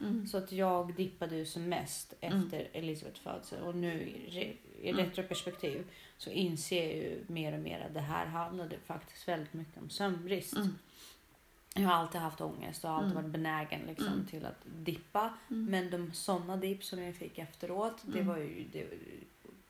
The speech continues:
Speaker 2: förstärkt av
Speaker 1: Ja,
Speaker 2: sömnbrist.
Speaker 1: ja, men det gör det ju verkligen.
Speaker 2: Så där, men, men, och så det bästa för mig när jag känner mig, när jag börjar få ångest, det är att lägga mig ner och sova.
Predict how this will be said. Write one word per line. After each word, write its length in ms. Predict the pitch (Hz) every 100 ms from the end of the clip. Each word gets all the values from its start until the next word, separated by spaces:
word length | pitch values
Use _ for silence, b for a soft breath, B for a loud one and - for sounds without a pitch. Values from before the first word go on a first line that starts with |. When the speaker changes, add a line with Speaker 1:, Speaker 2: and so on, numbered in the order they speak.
| -
Speaker 2:
förstärkt 640 | - - - 175 - -
av 60 | -
Speaker 1:
Ja, 140 | 180
Speaker 2:
sömnbrist. 240 | 170 156 165
Speaker 1:
ja, 60 |
men 180 | 175 180
det 60 | 170
gör 140 | -
det 80 | -
ju 140 | -
verkligen. 500 | 196 - - - 196 196 B
Speaker 2:
Så 160 | - 202
där, 540 | 190 196 185 180 175
men, 380 | 196 196 190 190
men, 360 | 190 202 202 196
och 140 | 208
så 120 | 202
det 80 | 214
bästa 320 | 214 214 254
för 100 | 240
mig 340 | 226 233 190 180
när 120 | 180
jag 240 | 185 190
känner 260 | 190 175 165
mig, 420 | 156 151 147 - -
när 180 | 180
jag 280 | 180 175 170
börjar 200 | 165 151
få 200 | - 156 -
ångest, 400 | 175 156 160 -
det 100 | 156
är 40 |
att 140 | 156 165
lägga 260 | - -
mig 120 | - 80
ner 180 | - -
och 60 |
sova. 460 | - 170 - -